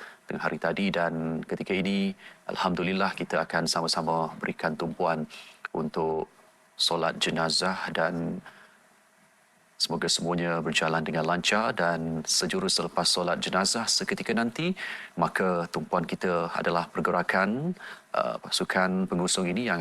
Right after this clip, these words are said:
akan membawa jenazah Allahyarham Tun Abdullah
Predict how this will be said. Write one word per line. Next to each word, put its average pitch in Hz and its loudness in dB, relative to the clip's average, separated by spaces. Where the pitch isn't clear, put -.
akan 85 2
membawa 87 0
jenazah 90 0
Allahyarham 92 0
Tun 95 2
Abdullah 104 0